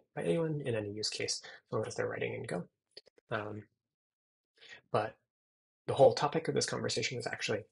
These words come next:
G R P C and how this all fits into G R P C. So now that we've got this, um, kind of agnostic and neutral implementation of the hash ring concepts,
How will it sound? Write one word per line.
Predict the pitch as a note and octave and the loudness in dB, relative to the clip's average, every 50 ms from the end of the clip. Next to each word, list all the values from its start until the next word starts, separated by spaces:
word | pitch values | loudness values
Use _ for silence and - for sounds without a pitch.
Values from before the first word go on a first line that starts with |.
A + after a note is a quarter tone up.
| - - - | -18 -8 -4
G | - A2+ | -2 -2
R | - | -2
P | - - A#2+ | -2 -4 -4
C | - - - - - _ _ _ - | -2 -2 -2 -2 -6 _ _ _ -6
and | A2 G#2+ | -6 -4
how | - - A2 G#2 G#2+ A2 A2 G#2+ - - | -2 0 0 0 0 -2 -4 -4 -2 0
this | A#2 G#2+ - | 0 2 2
all | - - - | 0 -4 -8
fits | - - - - - - | -8 -8 -6 -4 -2 -2
into | - A#2+ A2+ - | -2 -2 -2 -4
G | A#2+ A#2+ - - | -4 -4 -4 -6
R | - - | -6 -8
P | - - | -8 -6
C. | C3 - D#3 E3 D#3+ - - - - - - - | -4 0 0 0 -2 -2 -8 -14 -18 -14 -12 -6
So | - A#2+ | -2 0
now | A2 G#2+ A2 A2+ | 2 2 2 2
that | A#2+ - | 2 2
we've | G#2+ G2+ G2 - _ _ | 0 0 -2 -4 _ _
got | - A2 A2 A#2+ C3 C#3+ | 2 2 4 2 2 4
this, | B2 A2 G#2 G2+ G2+ - - - - | 4 4 4 4 2 0 -2 -2 -2
um, | D3+ A#2 A2+ A2+ A2+ A#2 A#2 A#2+ - _ - - | -4 -4 -4 -6 -6 -8 -10 -12 -16 _ -16 -12
kind | - - A2 | -8 -4 -4
of | A2 - | -2 0
agnostic | - A#2 A#2 - A2 G#2+ G#2+ - - - A#2+ A#2 A#2+ - | 0 0 0 0 -4 -4 -4 -4 -4 -4 -4 -4 -4 -4
and | A#2 A2+ G#2+ A2 A2+ - - - | -4 -4 -4 -6 -8 -12 -12 -10
neutral | - A#2+ A2 A2+ A#2+ - - - - | -8 -4 -4 -4 -2 -2 -2 -2 -4
implementation | A#2+ A#2 - - B2 B2 - - D#3 C#3+ - B2+ A2+ | -4 -6 -8 -8 -8 -8 -6 -4 -4 -4 -4 -2 -4
of | A2 G#2+ - | -6 -6 -6
the | - - | -8 -6
hash | - - - - - - | -6 -4 -4 -2 -4 -4
ring | - - - - | -4 -6 -10 -6
concepts, | - - F3 E3 - - A2+ - - - - | -2 -2 0 0 0 -2 -2 0 -2 -2 -4